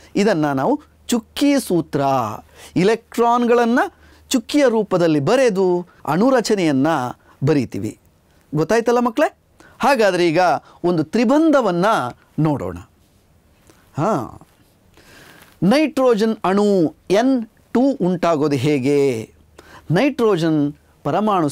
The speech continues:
ಸಂಖ್ಯೆ ಏಳು. ನೀವು ಚುಕ್ಕಿ ಸೂತ್ರವನ್ನು ಬರೀಬೇಕು ಅಂತಂದರೆ ಧಾತುವಿನ ಪರಮಾಣು ಸಂಖ್ಯೆ ಗೊತ್ತಿರಬೇಕು,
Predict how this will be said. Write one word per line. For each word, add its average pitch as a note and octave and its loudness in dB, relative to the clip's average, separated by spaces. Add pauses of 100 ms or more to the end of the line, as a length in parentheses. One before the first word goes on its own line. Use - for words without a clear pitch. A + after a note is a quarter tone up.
ಸಂಖ್ಯೆ E3+ -2 (160)
ಏಳು. D2+ -12 (440)
ನೀವು F3 0 (180)
ಚುಕ್ಕಿ A#3 -2 (100)
ಸೂತ್ರವನ್ನು D#3 -2
ಬರೀಬೇಕು F#3+ 0 (160)
ಅಂತಂದರೆ C#3+ -2 (480)
ಧಾತುವಿನ F3+ 0 (140)
ಪರಮಾಣು A#3 2 (140)
ಸಂಖ್ಯೆ C#3 -2 (100)
ಗೊತ್ತಿರಬೇಕು, A#2 -6